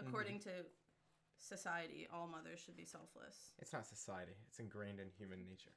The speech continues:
Speaker 1: But I digress.
Speaker 2: But I
Speaker 1: Um,
Speaker 2: digress.
Speaker 1: yeah, twos
Speaker 2: All
Speaker 1: are
Speaker 2: right.
Speaker 1: interesting. I've had my gripes with twos.
Speaker 2: Yeah. Uh, yeah. I'm not gonna get into it. Okay. Type three, the success-oriented, pragmatic type.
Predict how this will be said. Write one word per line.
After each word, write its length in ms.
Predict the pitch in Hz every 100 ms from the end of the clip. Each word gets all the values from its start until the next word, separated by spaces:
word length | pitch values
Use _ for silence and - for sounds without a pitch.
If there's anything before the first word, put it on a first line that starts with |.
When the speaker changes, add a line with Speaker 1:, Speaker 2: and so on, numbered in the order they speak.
| -
Speaker 1:
But 100 | 101
I 160 | 80 80
digress. 300 | 90 85 - - - - - - -
Speaker 2:
But 200 | 117 233
I 120 | 185
Speaker 1:
Um, 60 |
Speaker 2:
digress. 360 | - - - - - -
Speaker 1:
yeah, 160 | 151 147
twos 220 | - 214
Speaker 2:
All 80 | 208
Speaker 1:
are 60 |
Speaker 2:
right. 60 | 135
Speaker 1:
interesting. 440 | 117 113 - 113 113 -
I've 140 | 131
had 220 | 151 139
my 160 | 117 110
gripes 340 | 98 95 92
with 140 | 101 -
twos. 320 | 98 95 - - _ _ - _ _ _ _ - -
Speaker 2:
Yeah. 160 | 208 185 - 202 - - - - -
Uh, 160 | 175 180 - - - - - - -
yeah. 140 | - - - - - - - _
I'm 80 | 104
not 120 | -
gonna 140 | -
get 140 | - -
into 200 | 78 - -
it. 140 | - - - - - - -
Okay. 160 | - - - - - - -
Type 180 | - 262
three, 320 | 262 269 160 - - -
the 120 | 226
success-oriented, 1040 | 254 262 - 269 320 220 208 208 247 202 202
pragmatic 560 | 277 240 226 196 180
type. 300 | - 160 170